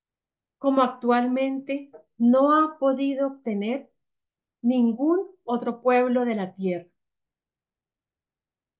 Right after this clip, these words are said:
Por lo tanto, un nuevo sistema femenino tiene de hecho que estar fundamentado en la orientación conducente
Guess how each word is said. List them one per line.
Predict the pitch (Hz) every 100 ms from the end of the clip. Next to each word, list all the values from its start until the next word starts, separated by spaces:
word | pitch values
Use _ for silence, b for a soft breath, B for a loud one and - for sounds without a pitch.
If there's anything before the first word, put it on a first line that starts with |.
| _ _ _ _ _ _ _ _ _ _ _ _ _ _ _ _ _
Por | 262 247
lo | 233 220 233
tanto, | 240 277 233 185 165 - _ _ _ _ _ _
un | 277 311 320
nuevo | 330 330 330 330
sistema | 311 285 - 247 240 240
femenino | 269 233 202 220 254 262 277 _ _ _ _ _ _ _ _ _ _ -
tiene | 277 320 330 349
de | 294 220 247
hecho | 254 - 285 - _ _ _
que | 285
estar | 277 - - 277 285 -
fundamentado | 302 285 269 233 196 185 226 226 233 262 - _ _ _ _ _ _ _
en | 269 254 240
la | 226
orientación | 220 214 214 196 190 185 - 247 277 285 320 - _ _
conducente | 262 247 226 - 233 220 202 214 233